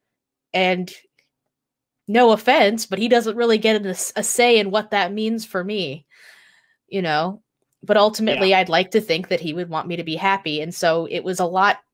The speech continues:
Speaker 1: easier to deal with that idea of him than it had been when I was still holding on to these religious ideas, and I was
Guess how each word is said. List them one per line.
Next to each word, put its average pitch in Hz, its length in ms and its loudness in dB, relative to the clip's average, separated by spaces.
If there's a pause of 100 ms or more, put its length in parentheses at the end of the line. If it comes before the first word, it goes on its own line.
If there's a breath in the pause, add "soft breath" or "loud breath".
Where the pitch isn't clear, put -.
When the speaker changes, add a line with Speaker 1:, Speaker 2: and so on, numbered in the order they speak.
(120)
Speaker 1:
easier 208 580 0
to 190 260 -8 (160)
deal 220 280 2
with 196 200 -2
that 180 180 2
idea 190 560 0
of 175 120 -2
him 156 440 -6 (1000 soft breath)
than 175 540 2
it 175 160 -2
had 190 380 0
been 165 260 -2
when 165 100 -6
I 160 120 -4
was 170 160 -8
still 185 180 -2
holding 175 320 -4
on 165 140 -6
to - 80 -16
these 170 180 -4
religious 214 400 2
ideas, 170 480 -2
and 165 100 -2
I 165 120 0
was 170 220 -6